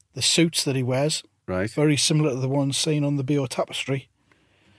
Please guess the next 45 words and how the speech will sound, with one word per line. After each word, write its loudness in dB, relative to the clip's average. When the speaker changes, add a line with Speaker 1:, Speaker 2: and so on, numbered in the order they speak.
Speaker 2:
Is 0
the 4
Beor 4
Tapestry -2
Jesus? 0
Speaker 1:
Jesus 2
is -4
on -2
the -2
Beor -4
Tapestry, -8
I -6
believe, -4
yes. -6
Speaker 2:
But 0
he's -2
one 0
of -2
the -2
fighters, 0
Speaker 1:
Um, -6
Speaker 2:
is -10
he? -8
Speaker 1:
yeah. -6
Speaker 2:
Well, 6
Speaker 1:
I 6
wondered 4
if 2
you'd 0
heard 4
about 2
it 0
and -2
if -6
you -4
had -2
any -2
thoughts 4
Speaker 2:
I've 6
not 6
Speaker 1:
about 6
it. 6
Speaker 2:
heard 4
about -2
it. -2